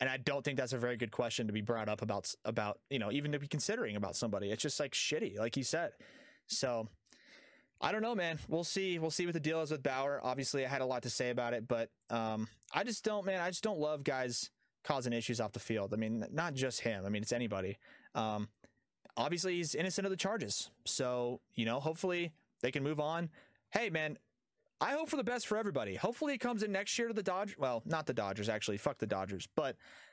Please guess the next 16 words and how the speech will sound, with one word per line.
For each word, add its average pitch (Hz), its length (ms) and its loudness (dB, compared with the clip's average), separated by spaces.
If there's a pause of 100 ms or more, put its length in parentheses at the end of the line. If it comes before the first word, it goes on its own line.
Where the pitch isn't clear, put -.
(140)
somebody 226 320 2
else. - 420 -2
He 190 120 2
signs 190 260 0
with 180 100 0
the 170 80 2
fucking 156 400 0 (220)
Blue 160 180 4
Jays 117 360 2
or 120 60 2
some, 165 320 2
you 185 100 0
know, 135 200 0 (380)
and 156 100 2
they're 160 80 2
like, 156 320 -2